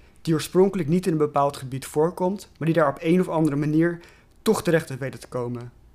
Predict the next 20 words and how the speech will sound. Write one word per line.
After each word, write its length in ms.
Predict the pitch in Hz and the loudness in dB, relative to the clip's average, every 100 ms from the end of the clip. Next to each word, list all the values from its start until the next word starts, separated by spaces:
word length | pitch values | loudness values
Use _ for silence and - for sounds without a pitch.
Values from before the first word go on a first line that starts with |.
| _ _ _ _ | _ _ _ _
Vaak 280 | - 160 151 | -4 0 0
zijn 180 | 147 139 | -2 -2
mensen 280 | 156 170 151 | -2 -2 -4
daar 160 | 135 | -6
de 60 | 131 | -6
oorzaak 340 | 139 131 120 | -10 -12 -16
van. 260 | - - 123 _ _ _ _ _ _ _ _ _ | -16 -16 -18 _ _ _ _ _ _ _ _ _
Veel 280 | - 165 185 | -2 4 4
van 140 | 190 | 4
hen 140 | 151 156 | -2 -2
zijn 120 | 156 | -6
vrij, 380 | - 151 156 156 | -2 2 2 0
vrijgelaten 640 | 160 156 147 139 127 110 | 0 0 0 -2 -2 -4
huisdieren 680 | 123 170 180 190 190 196 190 - | -4 -4 0 2 2 0 -6 -12
of 160 | - - | -10 -4
uit 160 | 160 160 | -4 -2
de 60 | |
tuin 160 | 165 160 | 0 0
ontsnapte 420 | 156 160 147 - | 0 -4 -6 -8
planten. 400 | 135 127 117 | -6 -6 -8